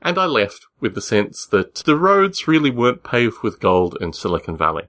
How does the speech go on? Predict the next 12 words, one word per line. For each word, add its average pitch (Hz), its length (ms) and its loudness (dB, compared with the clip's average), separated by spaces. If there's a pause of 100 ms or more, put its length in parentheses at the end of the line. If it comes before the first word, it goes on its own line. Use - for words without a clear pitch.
(280)
Going 202 260 2
forward, 202 500 2
probably 127 920 0
an 117 220 -2
additional 107 800 0 (340)
six, - 540 -6
maybe 87 280 -2
eight - 200 -2
years 147 280 -4
of 143 120 -10
development 147 560 0
later, 143 520 2